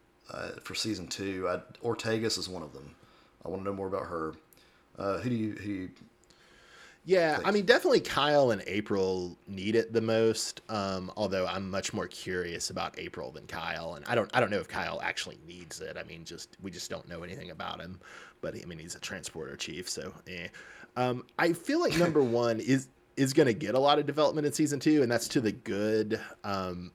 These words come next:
Speaker 2: because I felt like they did a lot with her in the first half of the season and not so much in the second. So,
Speaker 1: Yeah.
Speaker 2: yeah.
Speaker 1: Going back to Kyle, Bob, maybe Kyle just needs, like, his own, like,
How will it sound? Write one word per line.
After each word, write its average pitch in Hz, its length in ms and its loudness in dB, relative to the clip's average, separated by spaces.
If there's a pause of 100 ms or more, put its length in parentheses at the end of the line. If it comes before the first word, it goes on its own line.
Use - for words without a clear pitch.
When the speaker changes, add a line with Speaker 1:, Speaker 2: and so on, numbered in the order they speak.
Speaker 2:
because 101 480 0 (220)
I 123 80 2
felt 180 180 6
like 156 160 2 (200)
they 127 120 4
did 160 140 6
a 147 40 8
lot 123 240 6
with 120 120 6
her 110 140 6
in 92 80 -4
the 98 80 -8
first 110 320 -2
half 131 580 -2
of 120 140 -4
the 123 60 -4
season 123 440 0
and 92 100 -2
not 90 220 -6
so 113 80 -2
much 104 220 -2
in 101 60 -4
the 107 60 -8
second. - 380 -6 (180)
So, 90 380 -4
Speaker 1:
Yeah. - 120 -8 (840)
Speaker 2:
yeah. - 180 -12 (540)
Speaker 1:
Going 135 140 0
back 135 140 4
to - 60 -4
Kyle, 107 280 2
Bob, 92 220 0
maybe 104 200 -4
Kyle 113 340 -2
just 98 160 -8
needs, 90 220 -10
like, 82 140 -4
his 87 140 -10
own, 95 200 -8
like, 82 420 -10